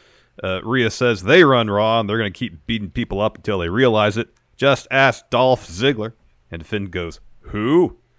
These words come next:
It says, uh, he says, "Rhea's been beating up Dom so much that he thinks Dom is starting to enjoy it." And he says, "Look here." And he opens up his jacket. You see, he says,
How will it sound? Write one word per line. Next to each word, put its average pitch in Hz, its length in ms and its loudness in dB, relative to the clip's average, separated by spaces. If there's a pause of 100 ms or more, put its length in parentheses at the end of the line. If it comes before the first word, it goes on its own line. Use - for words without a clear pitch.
(480)
It - 100 -20
says, 87 360 -6
uh, 87 260 -4
he 101 100 -6
says, 87 280 -8
"Rhea's 110 260 0
been 87 280 -6
beating 107 240 -2
up 101 200 -6
Dom 104 280 0
so 101 160 -4
much 98 260 -4
that 85 200 -10
he 92 100 -10
thinks 107 280 -10 (100)
Dom 107 320 0
is 85 100 -8
starting 110 340 -2
to 87 120 -10
enjoy 98 360 0
it." - 160 -6 (220)
And - 80 -12
he 92 80 -6
says, 90 360 -6 (180)
"Look 113 140 -2
here." 98 220 -4
And 87 120 -12
he 90 60 -6
opens 90 240 -12
up 92 120 -12
his - 100 -20
jacket. - 360 -8 (220)
You - 80 -20
see, 101 240 -10
he - 20 -14 (200)
says, 92 320 -6